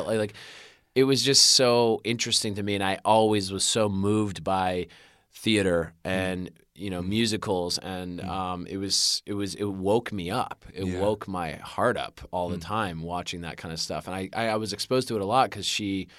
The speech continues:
Speaker 1: I would come and visit her class and be, um, you know, part, part, you know, p-, take a part of the class at times and, like,
Speaker 2: Yeah.
Speaker 1: you know, do acting classes with,
Speaker 2: Uh-huh.
Speaker 1: wi-, at my mom's school, Francis Parker in, uh, Lincoln Park,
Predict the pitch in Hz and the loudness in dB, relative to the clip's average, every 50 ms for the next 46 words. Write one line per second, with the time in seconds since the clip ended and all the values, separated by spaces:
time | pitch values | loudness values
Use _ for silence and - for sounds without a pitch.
0 | - - - - _ _ - 101 104 110 101 - - 113 107 101 92 87 101 98 | -20 -20 -20 -20 _ _ -2 0 0 0 0 -2 -6 -6 -6 -4 -4 -4 -4 -4
1 | 95 95 87 92 98 92 87 - - 117 113 113 110 101 98 - - 92 87 85 | -4 -4 -4 -4 -4 -4 -6 -4 -2 0 2 4 4 2 2 0 -4 -6 -6 -6
2 | 90 90 90 90 90 90 - 87 90 90 - - 85 82 - 95 98 92 85 78 | -4 -4 -2 -2 -2 -2 -4 -6 -6 -8 -8 -8 -10 -10 -8 -6 -6 -6 -6 -8
3 | - - - 104 98 82 - - - - 104 95 - - 104 107 92 82 73 - | -10 -8 -4 -4 -4 -4 -6 -10 -10 -8 -6 -6 -6 -6 -8 -6 -6 -8 -8 -12
4 | _ - - - - - 110 82 82 80 - - 107 101 101 98 87 90 85 - | _ -20 -20 -16 -10 -10 -10 -10 -10 -14 -10 -4 -4 -2 -2 -2 -4 -6 -8 -6
5 | - 95 95 98 98 - 101 - - 104 95 90 90 87 85 90 87 87 85 85 | -4 -2 -2 -2 -2 -4 -8 -8 -8 -8 -8 -8 -8 -8 -8 -8 -8 -8 -10 -10
6 | 82 - 87 90 87 82 85 90 87 85 80 95 92 92 90 87 92 92 - 95 | -10 -10 -12 -12 -10 -10 -10 -8 -8 -8 -8 -8 -6 -4 -4 -4 -4 -6 -6 -10
7 | 87 85 80 - - 76 69 78 78 - 82 80 80 80 85 78 78 90 95 117 | -10 -10 -12 -10 -10 -6 -6 -6 -6 -6 -8 -10 -8 -8 -8 -8 -8 -10 -12 -12
8 | 107 78 57 - - 55 55 - - 87 80 80 82 80 80 78 76 - - - | -10 -10 -10 -10 -10 -10 -10 -10 -10 -10 -8 -8 -6 -6 -6 -6 -6 -6 -6 -4
9 | 104 92 78 76 - - - 85 76 80 78 76 - - - 92 87 85 85 80 | -6 -8 -8 -10 -12 -12 -10 -10 -8 -8 -10 -12 -12 -10 -6 -6 -6 -6 -6 -8
10 | 78 69 64 - - 69 69 71 71 73 71 73 73 - - 76 82 82 80 80 | -8 -8 -10 -12 -12 -14 -14 -14 -14 -14 -14 -14 -16 -16 -16 -12 -10 -10 -10 -10
11 | - - 104 98 92 85 | -6 -4 -4 -4 -4 -6